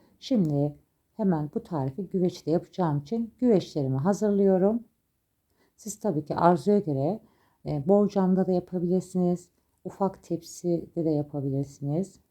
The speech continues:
Veya ufak güveçlerde de çok, e, sık yaparım. Yemeklerin yanına minik güveçlerde de kullanabilirsiniz. Bu güveçlerin de büyük olduğuna bakmayın. Aslında çok ufak. Kamerada birazcık büyük görünmüş.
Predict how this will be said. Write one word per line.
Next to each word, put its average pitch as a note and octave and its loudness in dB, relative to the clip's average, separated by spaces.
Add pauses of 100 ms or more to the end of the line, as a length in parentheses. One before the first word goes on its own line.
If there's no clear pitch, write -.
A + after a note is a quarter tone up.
(120)
Veya D3+ 0
ufak F3+ -6
güveçlerde C#3 -6
de A3 -4
çok, - -14
e, C#3 -6
sık - -16
yaparım. D3 -6 (460)
Yemeklerin D3+ -4
yanına D#3+ -2 (520)
minik G3+ 0
güveçlerde C#3 -4
de D3+ -4 (540)
kullanabilirsiniz. D#3+ -2 (340)
Bu G3+ -4
güveçlerin G#3 0
de E3 0
büyük G3 2
olduğuna D3 -4
bakmayın. E3+ -2
Aslında E3 -2
çok E3+ -12
ufak. G3+ -8
Kamerada D3 -2
birazcık C#3 -8
büyük D3 -8
görünmüş. C#3 -4